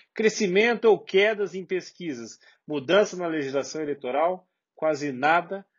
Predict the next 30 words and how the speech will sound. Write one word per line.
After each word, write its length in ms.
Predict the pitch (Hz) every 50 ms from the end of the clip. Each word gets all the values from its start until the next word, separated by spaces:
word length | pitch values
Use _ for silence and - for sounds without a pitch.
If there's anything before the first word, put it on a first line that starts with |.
| _ _
sobre 280 | _ - - 160 147 147
o 20 |
que 100 | 143 -
será 300 | - - 165 151 156 151
ser, 220 | 143 - 160 143 131
que 280 | - - _ - -
deverá 380 | 143 151 143 135 147 143 151 170
ser 260 | 165 - 165 139 123
feito 360 | - - 151 160 156 - 165
em 20 | 156
dois 260 | 147 160 156 139 127
mil 200 | 135 151 180 202
e 100 | 214 190
vinte 360 | 165 175 196 196 180 - -
e 40 | 160
um 160 | 175 196 208
pelos 320 | 202 _ - 165 160 151
brasileiros. 720 | 143 143 151 147 131 135 120 117 110 104 98 - - - - _ _ - - _ _ -
Infelizmente, 580 | 185 180 - 208 202 180 147 151 175 180 180 190
a 40 | 175
pandemia 640 | - - 180 170 160 143 147 165 185 170 147 - - _ _ _ _
não 300 | - 156 170 196 214 220
mudou 460 | 214 202 180 147 127 135 160 180 180
a 40 | 156
forma 460 | - - - - 147 151 160 165 160
de 140 | 143 139 156
pensar 460 | - - 165 147 127 - 147 151 151
dos 260 | 143 151 160 139 131
nossos 440 | 131 139 147 156 165 160 - 156 143
políticos. 640 | - - 151 143 123 110 101 - - _ _ - -